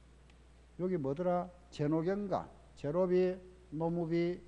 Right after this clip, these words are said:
경비, 제조간접비. 그 나올 수 있는 전부 경우에서 다 합니다, 이게. 이거 외에는 없습니다. 아셨죠? 그럼 주어진 것, 기초제공품은 삼만 원.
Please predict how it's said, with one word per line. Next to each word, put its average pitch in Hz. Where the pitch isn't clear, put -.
경비, 190
제조간접비. 117
그 196
나올 175
수 175
있는 208
전부 220
경우에서 165
다 -
합니다, 208
이게. 135
이거 202
외에는 185
없습니다. 156
아셨죠? 165
그럼 196
주어진 185
것, 175
기초제공품은 175
삼만 180
원. 160